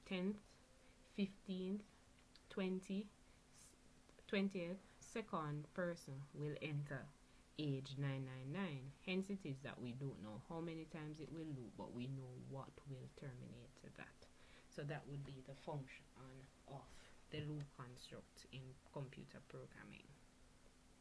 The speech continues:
Part two says now, state two distinguishing features for each of the following loops. End while. So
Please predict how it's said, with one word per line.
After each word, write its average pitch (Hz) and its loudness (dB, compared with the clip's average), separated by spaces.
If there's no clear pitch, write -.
Part 208 8
two 294 4
says 127 0
now, 131 -2
state 220 4
two 262 0
distinguishing 147 2
features 147 -2
for 143 0
each 160 0
of 143 0
the 131 -2
following 127 -4
loops. - -6
End 143 2
while. 117 -4
So 180 8